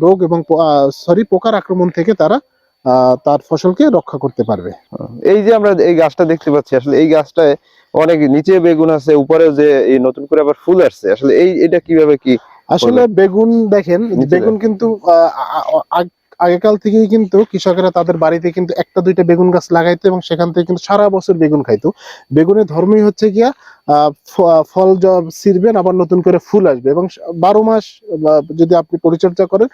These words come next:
Speaker 1: বারো মাসে কিন্তু সেখান থেকে ফলন পাবেন।
Speaker 2: হুম।
Speaker 1: দেখেন যে, আহ, যেহেতু আমাদের এটা বীজ, আহ, আহ, বীজ উৎপাদন মাঠ, অতএব আমরা কিন্তু বেগুনগুলো একবারও তুলি নাই, মানে ফ-, তুলি নাই, যার জন্য ফুলটা কম আসছে। যদি আমি এই যেটা, আহ, বেগুন যেটা হইছে,
Speaker 2: হুম।
Speaker 1: এটা যদি আমি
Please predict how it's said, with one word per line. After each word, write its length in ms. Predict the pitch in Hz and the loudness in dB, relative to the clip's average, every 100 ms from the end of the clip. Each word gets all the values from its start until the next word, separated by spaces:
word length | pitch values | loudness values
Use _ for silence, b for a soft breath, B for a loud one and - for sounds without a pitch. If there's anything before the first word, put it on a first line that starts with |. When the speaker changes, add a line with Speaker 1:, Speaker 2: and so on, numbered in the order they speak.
| B B - | B B -4
Speaker 1:
বারো 200 | 143 185 | 0 2
মাসে 220 | 220 208 | 0 -2
কিন্তু 180 | 202 202 | -2 -2
সেখান 280 | 180 170 175 | -2 -2 -2
থেকে 200 | 170 294 _ b b | -2 -4 _ b b
ফলন 320 | - 196 185 | -2 0 0
পাবেন। 280 | 156 120 104 - B | -2 -4 -4 -12 B
Speaker 2:
হুম। 100 | 107 | -2
Speaker 1:
দেখেন 320 | 170 180 214 | -2 0 0
যে, 140 | 190 180 | -2 0
আহ, 180 | 175 | 0
যেহেতু 320 | 160 170 196 220 | 2 0 2 0
আমাদের 320 | 202 202 208 | 0 0 2
এটা 140 | 202 | 2
বীজ, 260 | 170 175 - - | -2 -4 -6 0
আহ, 280 | 180 170 151 | 2 2 2
আহ, 240 | 165 160 | 2 2
বীজ 300 | 156 147 175 | 2 0 2
উৎপাদন 380 | 202 - 208 208 | 0 0 0 0
মাঠ, 180 | 208 226 _ | 0 -2 _
অতএব 300 | 175 170 196 | -4 0 0
আমরা 240 | 175 185 | 2 0
কিন্তু 260 | 190 196 190 | -2 -2 -2
বেগুনগুলো 400 | 180 180 185 196 | 0 0 2 0
একবারও 400 | 170 170 190 254 - _ _ | -2 -2 0 0 -2 _ _
তুলি 200 | - 226 | 0 2
নাই, 140 | 190 139 | 2 0
মানে 160 | 147 170 | 0 -4
ফ-, 180 | 185 175 175 | -6 -6 -2
তুলি 200 | 220 214 | 2 2
নাই, 120 | 151 | 2
যার 260 | 123 165 175 | 0 0 2
জন্য 320 | 202 233 269 - b _ - | 0 0 -2 -4 b _ -2
ফুলটা 280 | 226 220 233 | 0 0 -2
কম 240 | 202 185 | 0 0
আসছে। 240 | 151 - 123 | -2 -4 -4
যদি 200 | 156 190 | 0 2
আমি 300 | 185 208 226 b b | 2 2 0 b b
এই 340 | - 160 170 151 | 2 2 4 2
যেটা, 340 | 143 170 196 | 2 0 2
আহ, 320 | 185 165 160 | 2 2 0
বেগুন 320 | 147 156 180 208 | 2 0 0 0
যেটা 200 | 214 214 | 0 0
হইছে, 420 | 190 208 - 101 - | 0 -2 -6 -12 -8
Speaker 2:
হুম। 140 | 123 98 | -8 -2
Speaker 1:
এটা 140 | 156 | 0
যদি 200 | 196 220 | 2 2
আমি 140 | 226 | 0